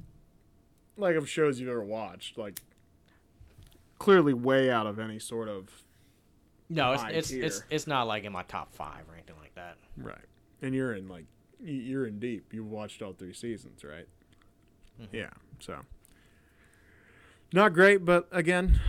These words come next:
Speaker 1: if you like all the criteria we, uh, suggested, then, hey, maybe it, that we talked about, then maybe this is for you. And if you like this show and you're listening to this, you might just,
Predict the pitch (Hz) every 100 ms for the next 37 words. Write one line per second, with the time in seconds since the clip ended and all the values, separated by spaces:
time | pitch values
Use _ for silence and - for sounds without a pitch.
0 | - 165 143 151 139 147 147 147 135 -
1 | 131 120 147 139 131 123 123 120 113 107
2 | - 127 127 123 120 113 113 113 - -
3 | 123 113 110 110 107 107 _ 175 131 123
4 | 113 131 120 - 101 - 107 104 104 104
5 | - 131 120 98 85 - - - _ -
6 | - - - - 165 160 170 180 175 156
7 | - 175 180 147 131 131 127 131 123 117
8 | 120 120 131 127 135 135 120 -